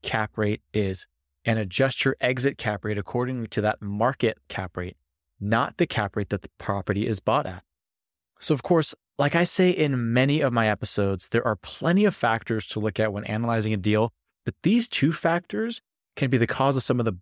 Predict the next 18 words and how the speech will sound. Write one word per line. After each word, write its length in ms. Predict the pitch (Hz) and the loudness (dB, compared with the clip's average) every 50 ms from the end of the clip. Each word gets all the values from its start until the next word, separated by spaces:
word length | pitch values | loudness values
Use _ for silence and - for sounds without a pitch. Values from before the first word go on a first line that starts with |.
| _ - - | _ 0 2
biggest 420 | 131 131 123 165 156 156 - 120 | 2 4 4 2 0 0 -2 -2
misprojections 880 | 110 107 117 113 - - - 104 - 107 101 95 - - 104 104 101 - | 0 0 0 0 -2 -4 -4 -2 0 -2 -2 -2 -2 -4 -2 -2 -4 -4
in 160 | - 104 98 | -4 -6 -6
a 60 | 95 | -4
deal 320 | 92 101 101 104 104 113 | 0 2 2 4 4 4
and 160 | 123 113 98 92 | 2 0 -4 -4
have 320 | 104 123 120 120 113 110 _ _ _ - | -2 -2 -2 -2 -2 -4 _ _ _ -10
two 200 | - - 180 220 | -4 -2 0 2
of 60 | 226 | 2
the 100 | 190 - - | 2 4 4
arguably 540 | 120 120 131 135 147 151 131 139 127 107 95 - | 4 4 4 2 0 0 0 0 0 -2 -2 -2
biggest 340 | - 117 123 127 135 - - | 0 0 2 2 2 0 0
levers 380 | 107 107 110 117 120 127 123 - | 0 2 2 2 2 2 0 0
to 80 | - | -4
pull 400 | - - - 117 117 117 135 147 _ _ _ _ _ _ _ _ - | -6 -4 0 2 4 4 4 2 _ _ _ _ _ _ _ _ -12
when 200 | - 113 113 107 | -6 -4 -2 0
measuring 320 | 107 104 101 95 101 98 101 | 2 0 2 2 0 0 0
returns. 600 | 98 95 - - 127 123 104 98 - - - | -2 -2 0 2 2 2 0 -2 -6 -14 -16